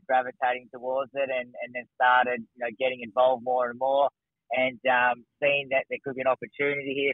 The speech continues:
for himself and, and his family at the time, um, which is, uh, his four kids, and, uh, he shifted up there and made it a full-time, full-time career. And, um, so, yeah, they were living out of tin sheds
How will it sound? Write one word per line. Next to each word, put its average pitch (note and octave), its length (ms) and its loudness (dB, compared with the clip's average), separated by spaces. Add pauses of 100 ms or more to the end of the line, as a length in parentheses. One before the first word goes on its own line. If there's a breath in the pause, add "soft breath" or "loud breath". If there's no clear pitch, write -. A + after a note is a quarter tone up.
for B2+ 100 0
himself C3+ 500 2 (120)
and, B2 260 -2
and B2 160 -4
his A2 240 -12
family B2+ 320 0
at G#2 80 -8
the G#2+ 160 -16
time, B2 240 4 (240)
um, A2+ 240 -2
which A2+ 160 -20
is, G#2 160 -18 (560)
uh, A2+ 80 2
his B2 220 -2
four B2+ 260 4
kids, D#3 240 4 (240)
and, A#2+ 400 -2
uh, A#2+ 160 6
he A#2+ 240 -2
shifted C3 300 0
up C3+ 180 6
there C3+ 220 4
and B2 120 -4
made B2+ 180 2
it B2 60 -4
a A2+ 140 -8
full-time, B2+ 560 2 (580)
full-time D3+ 640 4 (100)
career. E3 400 -2 (280)
And, C3 340 -10 (140)
um, C3 400 0
so, C#3 80 -6
yeah, D3+ 180 -4
they D3 60 -2
were C#3+ 160 -2
living C3+ 240 -12
out B2 80 -2
of A2+ 160 -12
tin C3+ 240 -16
sheds C3+ 320 -2